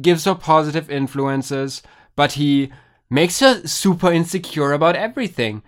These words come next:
which is completely understandable. Like, I've been in <laughs> relationships like this before, where you don't get a lot of feedback,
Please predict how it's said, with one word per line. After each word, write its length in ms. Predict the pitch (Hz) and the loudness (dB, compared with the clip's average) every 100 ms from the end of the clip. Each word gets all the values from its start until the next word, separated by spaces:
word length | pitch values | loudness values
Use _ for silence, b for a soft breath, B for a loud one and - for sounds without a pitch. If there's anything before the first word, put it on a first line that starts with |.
| b b | b b
which 160 | 156 170 | -6 -4
is 80 | - | -2
completely 420 | 175 175 160 165 | -2 -2 -4 -4
understandable. 920 | 156 156 - 175 233 165 107 92 104 b b b b b b - | -2 -4 -4 -4 -2 -4 -4 -4 -6 b b b b b b -8
Like, 400 | 143 156 151 - _ _ _ _ _ _ _ _ - B B B | -2 -2 -4 -14 _ _ _ _ _ _ _ _ -14 B B B
I've 220 | 196 208 - | -2 0 4
been 180 | 202 233 | 6 6
in 100 | 175 | 6
<laughs> 140 | 156 | 6
relationships 1040 | 175 151 143 151 - 135 147 143 135 - | 6 6 4 0 0 -8 -6 -2 -2 -2
like 220 | 131 123 127 | -4 -4 -4
this 180 | 123 | -8
before, 420 | - 113 - 113 110 | -10 -18 -8 -6 -4
where 140 | 135 | -4
you 100 | 135 | -4
don't 240 | 135 147 151 | -2 0 0
get 120 | 143 | -2
a 60 | |
lot 160 | 135 131 | -2 -4
of 100 | 123 | -6
feedback, 640 | - 208 175 123 127 147 | -6 -6 -4 -4 -4 -6